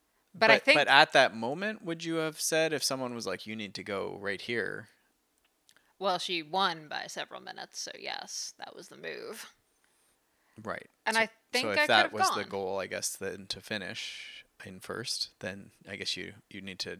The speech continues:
Speaker 2: make that decision. Um, 'cause at some point you're gonna have to close the gap, right? So you might make the assumption that they're gonna fade and you're gonna keep going. But I think that assumption, you know, that, that sort of pacing into it, I think what sometimes gets missed in the pacing thing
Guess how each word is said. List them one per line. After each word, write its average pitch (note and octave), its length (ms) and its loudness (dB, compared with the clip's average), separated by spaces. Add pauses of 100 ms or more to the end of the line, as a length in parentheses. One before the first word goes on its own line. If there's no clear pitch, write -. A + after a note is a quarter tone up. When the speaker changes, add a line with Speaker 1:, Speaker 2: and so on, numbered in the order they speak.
Speaker 2:
make G2+ 260 -8
that F#2 280 -8 (120)
decision. G2+ 580 -6 (680)
Um, F#2+ 300 -8
'cause B2 140 -2
at A#2 100 2
some F#3 220 4
point C3 200 0
you're A2 80 2
gonna A2+ 100 2
have G2 100 -2
to G#2+ 80 -10
close G2 280 -4
the E2 100 -12
gap, F#2+ 340 -4
right? G2+ 160 -6
So - 80 -4
you G2+ 100 -2
might C#3 200 0
make A#2 160 -2
the G#2+ 80 -4
assumption G2+ 380 -6
that F2 120 -12 (120)
they're G#2 140 -4
gonna F#2+ 180 -8
fade A2 680 0
and G2+ 120 -10
you're F#2 120 -10
gonna D#2+ 200 -10
keep - 300 -14
going. - 480 -8 (500)
But G#2+ 100 -2
I - 20 -8
think A#2+ 200 -2
that C#3 220 8
assumption, G#2+ 880 0
you G#2+ 100 -8
know, F#2 60 -6
that, F2+ 260 -2
that - 180 -2
sort G#2+ 160 -2
of - 140 -10
pacing C3+ 460 -2
into A2 300 -4
it, F#2 60 0
I G2+ 40 0
think D#3 160 -4
what D3 100 -2
sometimes C#3 240 -2
gets A2+ 200 -4
missed A2 260 -6
in G2+ 80 -8
the F2 60 -12
pacing B2 500 -4
thing C#3+ 280 -2